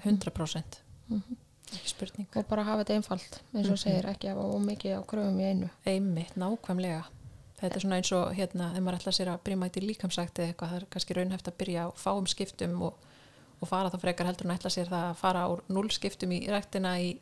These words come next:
Speaker 2: Sjö
Speaker 1: sjö
Speaker 2: skipti.
Speaker 1: í
Speaker 2: Já.
Speaker 1: viku eða eitthvað, þannig að
Speaker 2: <laughs> Nákvæmlega. En, hérna, kannski að lokum, af því að við erum alltaf svo uppteknar af því í viðuteyminu að, sko, börnin séu þátttakendur og þú
Speaker 1: Mhm.
Speaker 2: varst búin að koma inn á það að væri gagnlegt að þau væru þátttakendur í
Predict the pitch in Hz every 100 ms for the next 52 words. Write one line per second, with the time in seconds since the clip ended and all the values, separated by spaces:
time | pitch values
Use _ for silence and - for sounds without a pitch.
0 | - - 233 214 185 175 185 190 196 190
1 | 170 170 175 - 170 170 170 175 185 196
2 | - - - - - - - - 202 202
3 | 208 196 214 - - - - - - 233
4 | 247 269 262 254 262 277 - 285 285 285
5 | 196 208 226 226 226 233 226 226 226 226
6 | 226 220 220 - 220 220 214 214 214 254
7 | 202 - 226 208 - - 214 214 208 208
8 | 214 208 214 220 202 214 196 196 196 196
9 | - 196 220 233 247 226 233 226 240 -
10 | 202 185 180 180 - 190 175 175 196 202
11 | - 233 220 - 214 220 202 190 190 196
12 | 196 196 196 190 196 190 190 190 185 214
13 | - - 208 196 190 190